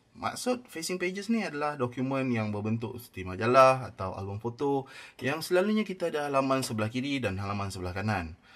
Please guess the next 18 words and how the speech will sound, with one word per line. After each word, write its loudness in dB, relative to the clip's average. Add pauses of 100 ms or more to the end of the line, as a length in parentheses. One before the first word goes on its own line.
(140)
Tapi -2
bukan 0
semacam -2 (160)
dokumen -6
kontrak 0
yang -6
kita -12
baca -6
selai-selai -4
ni 0
kan. -2 (560)
Okey, -4 (240)
uh, 4
ini 4
dipanggil -2
facing -4
pages -4
dan -2